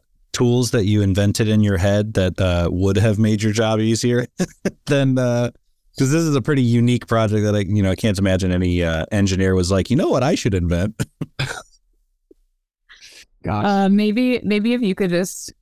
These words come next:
Speaker 3: <laughs> say to Illustrator, <laughs> "Hey, can you build this?" And then it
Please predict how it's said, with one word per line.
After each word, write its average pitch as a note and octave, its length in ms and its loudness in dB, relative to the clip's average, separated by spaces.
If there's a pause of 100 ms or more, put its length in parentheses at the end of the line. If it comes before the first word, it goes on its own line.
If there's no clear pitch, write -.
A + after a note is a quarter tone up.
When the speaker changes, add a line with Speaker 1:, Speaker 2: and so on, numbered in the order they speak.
(140)
Speaker 3:
<laughs> A#3+ 360 -4
say - 260 -2
to G3 120 -2
Illustrator, E3+ 800 -2 (160)
<laughs> - 200 -12
"Hey, G3+ 340 -2 (640)
can G#3 140 -2
you A3+ 240 0
build F3 520 0
this?" G3+ 400 -2
And E3+ 160 2
then D3+ 100 0
it C#3+ 100 -4